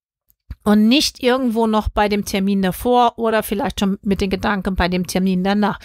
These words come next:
sondern bei meinen jetzigen Teilnehmern. Wiederholungen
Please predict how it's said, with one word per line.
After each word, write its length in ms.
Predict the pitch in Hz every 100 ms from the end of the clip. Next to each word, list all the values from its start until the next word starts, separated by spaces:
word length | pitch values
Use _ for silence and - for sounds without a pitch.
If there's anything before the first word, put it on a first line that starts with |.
| - - -
sondern 400 | 196 190 180 175
bei 300 | 185 208 254
meinen 380 | 254 190 185 170
jetzigen 540 | 170 180 - 196 190
Teilnehmern. 640 | - - 165 160 156 147 - - - _ _ _ _ _ _ _ - - _ _ _ _ _ _ _ _ _ _ _ _ _ _ _ _ _ _ _ _ _ -
Wiederholungen 960 | 349 381 - 330 381 359 349 349 330